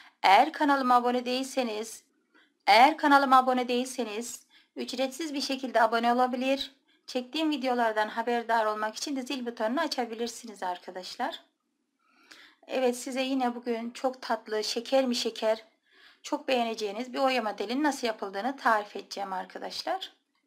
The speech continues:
İplerim gördüğünüz gibi altın başak, yeşil üç yüz seksen üç numara, leylak,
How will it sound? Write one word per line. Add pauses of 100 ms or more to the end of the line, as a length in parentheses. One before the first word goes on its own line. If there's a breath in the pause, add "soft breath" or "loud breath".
(840 soft breath)
İplerim (560)
gördüğünüz
gibi (640 soft breath)
altın
başak, (140)
yeşil
üç
yüz
seksen
üç
numara, (640 loud breath)
leylak,